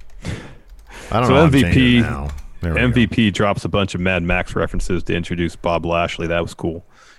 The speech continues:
Speaker 2: Reference Tina Turner, Master Blaster. That was all neat.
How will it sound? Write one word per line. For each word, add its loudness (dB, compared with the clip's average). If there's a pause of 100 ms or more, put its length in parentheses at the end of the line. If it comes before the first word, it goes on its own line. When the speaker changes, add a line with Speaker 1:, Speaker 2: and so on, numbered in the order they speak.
Speaker 2:
Reference -4
Tina -6
Turner, -6 (300)
Master -4
Blaster. -2 (600)
That 0
was 0
all 0
neat. -8